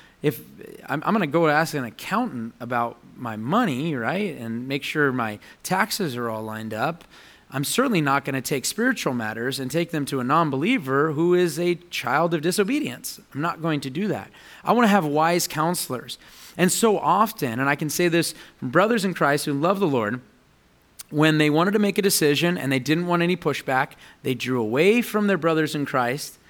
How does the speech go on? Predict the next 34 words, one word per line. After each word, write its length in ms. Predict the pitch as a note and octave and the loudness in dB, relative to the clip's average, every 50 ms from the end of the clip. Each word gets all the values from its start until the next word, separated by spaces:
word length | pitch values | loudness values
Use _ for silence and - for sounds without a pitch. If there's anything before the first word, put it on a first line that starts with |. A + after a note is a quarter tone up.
| - _ _ _ - | -20 _ _ _ 2
didn't 240 | - F#3 G3+ A3+ G3+ | 2 4 4 4 2
talk 280 | - - E3 D#3 - | 4 4 2 2 2
to 60 | - D#3 | 0 -2
them 100 | D3+ C#3+ | 0 2
about 220 | C3+ C#3 C3+ C3+ | 4 4 4 4
it, 120 | C#3 B2 | 2 2
made 220 | C#3 D#3 F3+ G3 F3 | 2 4 4 4 4
the 60 | G3 | 2
decision, 440 | E3+ E3 - - E3+ D#3 D3 E3 D3+ | 2 2 2 2 2 2 2 2 2
and 80 | D3 | 2
then 60 | C#3+ C#3+ | 2 2
they're 80 | C3 | 2
like, 160 | C3 C3 B2+ | 2 0 0
"Well, 120 | - C#3+ C3+ | 0 -2 0
here 160 | D3+ E3 D#3+ | 2 2 2
it 60 | C#3+ | 2
is 140 | C#3+ C#3 B2 | 2 0 0
now. 280 | C3+ C3 C3 B2+ B2+ - - - - | 0 2 2 2 2 0 -8 -14 -2
What 120 | - D3+ | 0 2
do 100 | D3+ C#3 | 4 4
I 100 | B2+ B2+ | 4 2
do 160 | A2+ A#2+ B2 | 2 0 -2
now?" 200 | A2+ G#2+ F#2 F#2+ - _ _ _ _ _ _ _ _ _ _ _ _ _ _ _ _ _ - | -2 -2 -6 -10 -12 _ _ _ _ _ _ _ _ _ _ _ _ _ _ _ _ _ -2
And 100 | - E3 | 2 4
that's 180 | F3 F#3 F#3 - | 4 4 4 0
exactly 540 | E3+ C3+ A#2+ B2 E3+ E3 E3 F#3+ - - A3 | 0 0 2 2 4 4 4 2 0 0 2
what 180 | G#3+ G3 - | 2 2 0
Proverbs 500 | - - D3+ C#3 C#3 C3 C#3+ C#3+ B2 C#3+ | 0 2 2 4 4 4 2 0 0 0
is 100 | D3 C#3+ | -4 -4
saying 300 | - - C3 B2 B2+ B2+ | -4 -4 -2 -2 -2 0
we 100 | C3 C3+ | 0 -2
should 340 | B2+ - - - C#3 B2+ B2 | -2 -4 -2 -2 -2 -2 0
not 300 | B2+ A#2+ A#2 B2+ - C#3 | -2 -2 -2 -4 -4 -6
do. 360 | C3+ G3 A#3+ G#3+ C#3+ A2 G#2 | -4 0 0 0 0 -2 -6